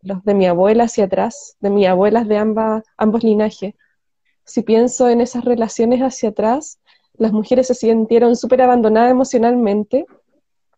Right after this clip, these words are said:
como, como que faltaba esa, esa ternura, esa dulzura, esa compañía emocional de hombre y mujer. Y, y eso, eh, gesta una rabia ancestral,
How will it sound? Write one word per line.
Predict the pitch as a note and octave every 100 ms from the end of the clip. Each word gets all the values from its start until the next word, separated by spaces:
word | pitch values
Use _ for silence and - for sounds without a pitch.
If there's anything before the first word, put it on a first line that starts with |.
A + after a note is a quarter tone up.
| _ _
como, | - G#3+ G#3+ G3+ -
como | - A3 A3
que | A#3
faltaba | A3 G#3 A3 B3
esa, | C4 - A#3 A3+ G#3+
esa | - - A#3
ternura, | A3 F#3+ A3 B3+ B3+
esa | A3+ A3+
dulzura, | G#3 G3 - A#3
esa | A3+ A3
compañía | A3 A3 G#3+ G#3 A3+ A3+ G#3+
emocional | G#3 A3 A3+ G#3 A3 A3
de | G#3+ G3 -
hombre | - A3 A3+
y |
mujer. | G3+ F#3+ G3+ - _ _ _ _ _ _ _ _ _ -
Y, | A3 G#3+ G#3 G#3 G3+ G3 -
y | A3
eso, | B3+ - C#4 C#4 - - _ _ _ _ _ G#3
eh, | G3+ G3 F#3
gesta | - - B3 - C#4 C4
una | B3+ B3 G#3+
rabia | F#3+ F#3+ A3 A#3+
ancestral, | B3 - A3+ - G3 F#3 A#3+